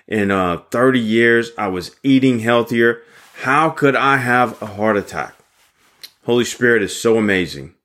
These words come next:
He revealed to me that the devil wanted to attack my heart, a hundred and twenty pounds and twenty million seeds of word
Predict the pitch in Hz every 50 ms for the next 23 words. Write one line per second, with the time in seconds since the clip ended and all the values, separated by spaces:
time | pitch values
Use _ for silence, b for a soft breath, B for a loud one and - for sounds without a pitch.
0 | _ _ _ _ _ _ _ _ _ _ _ _ - 131 135 123 110 98 87 107
1 | 120 135 135 135 135 131 107 101 98 95 98 92 101 90 78 101 87 80 113 120
2 | 123 131 131 113 101 110 113 113 113 113 - 110 98 90 82 - - 117 123 131
3 | 131 - 120 120 123 123 113 110 98 90 85 80 - - _ _ - 87 82 87
4 | 104 120 127 135 139 131 135 120 - - 120 120 120 127 127 - - 117 104 92
5 | 87 87 87 85 85 85 - - b b b b b b b - 92 87 82 -
6 | - 123 135 143 143 135 131 123 127 127 127 117 123 120 113 - - - - 120
7 | 120 120 117 110 - - 104 92 90 90 98 104 107 107 110 110 110 110 101 98
8 | 101